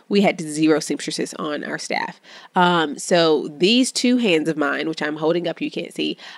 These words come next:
um, have made hundreds of thousands of bows. And it's insane to think about that now. I haven't made a bow in a very long time. I don't even know that I could because <laughs> I haven't done it in so long. And I train other people how to,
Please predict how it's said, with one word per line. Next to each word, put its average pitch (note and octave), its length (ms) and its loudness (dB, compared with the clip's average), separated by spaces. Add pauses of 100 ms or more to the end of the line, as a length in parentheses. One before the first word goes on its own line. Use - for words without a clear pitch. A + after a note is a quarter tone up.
um, E3+ 180 0
have F3+ 140 -2
made G#3+ 200 4
hundreds F#3 420 -2
of D#3 80 -6
thousands E3+ 400 0
of D3 120 -4
bows. A2 440 -4 (260)
And G3+ 100 2
it's B3+ 120 2
insane A3+ 460 0
to F#3 40 2
think F3+ 200 -2
about D3+ 260 -6
that - 160 -8
now. D#3+ 400 -8 (260)
I F#3 60 -4
haven't G#3 280 2
made F3+ 160 4
a E3+ 60 0
bow E3 320 4
in D3 300 -4 (840)
a E3+ 120 -4
very E3 260 2
long D3+ 220 -4
time. D3+ 260 -8
I G3+ 80 2
don't G#3+ 140 4
even G3 180 4
know F3+ 180 4
that E3+ 140 4
I D3 80 2
could - 560 -2 (220)
because G3+ 300 4
<laughs> - 0 -
I G#3 40 4
haven't G#3+ 380 2
done F#3 160 4
it - 80 2
in F3 120 -2
so F3+ 220 4
long. E3+ 380 2
And F3 100 0
I F3 160 0 (180)
train C4+ 300 2
other A#3+ 140 2
people A3+ 260 2
how A#3 200 2
to, F3 340 -2